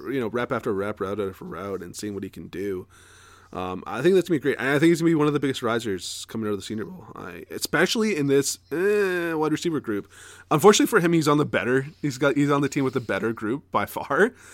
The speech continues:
If he was on the, on the other squad, man, he'd be, I think he would come out and be like, "Holy fuck, he's just cooking the rest of these dudes."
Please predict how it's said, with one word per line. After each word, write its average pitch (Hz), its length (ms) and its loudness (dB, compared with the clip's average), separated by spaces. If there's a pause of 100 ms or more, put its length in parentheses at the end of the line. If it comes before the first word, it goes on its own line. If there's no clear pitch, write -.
(160)
If 131 80 -6
he 185 60 6
was 277 140 8
on 233 100 6
the, 143 240 4
on 120 140 0
the 127 100 2
other 110 220 2
squad, 92 500 -4
man, 90 200 -10
he'd 110 180 -6
be, 101 280 -4
I 95 120 -8
think 120 80 -4
he 110 100 0
would 101 160 -4
come 110 100 -8
out 101 60 -6
and 95 80 -6
be 95 60 -6
like, 87 120 -8
"Holy 92 280 -10
fuck, 92 280 -12
he's 87 120 -16
just 90 180 -14
cooking 101 240 -12
the 92 60 -10
rest 92 180 -14
of 87 60 -12
these 90 120 -14
dudes." 82 380 -12